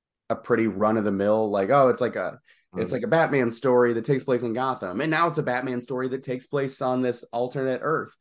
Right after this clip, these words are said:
Speaker 1: But where he's at now, where he's doing the, the Gotham War stuff,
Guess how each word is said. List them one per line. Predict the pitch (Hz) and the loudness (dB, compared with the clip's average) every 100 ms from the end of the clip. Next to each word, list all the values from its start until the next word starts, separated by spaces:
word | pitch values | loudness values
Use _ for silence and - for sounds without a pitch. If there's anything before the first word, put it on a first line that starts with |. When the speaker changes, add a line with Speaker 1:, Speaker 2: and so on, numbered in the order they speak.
| _ _ - | _ _ -20
Speaker 1:
But | 110 131 165 123 - _ _ _ _ _ _ _ | -4 -2 0 -2 -8 _ _ _ _ _ _ _
where | 110 139 147 | -6 -2 -2
he's | 131 | -2
at | 139 127 - | -4 -6 -6
now, | 107 127 156 127 101 | -6 -4 -4 -2 -2
where | 98 107 | -4 -4
he's | 110 95 | -6 -6
doing | 107 113 117 107 - | -4 -2 -2 -4 -4
the, | 101 98 92 92 95 | -2 -2 -4 -8 -6
the | 95 98 87 | -2 -2 0
Gotham | 90 98 151 127 | 0 2 2 -2
War | 95 85 82 | -2 -4 -6
stuff, | - 90 87 | -6 -2 -2